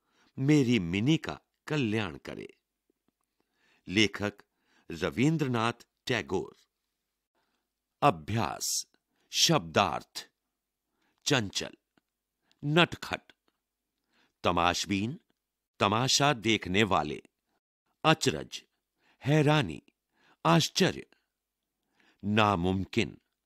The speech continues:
असंभव। सौदा,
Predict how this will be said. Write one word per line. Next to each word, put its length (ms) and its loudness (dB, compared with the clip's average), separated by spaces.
असंभव। 640 2
सौदा, 680 0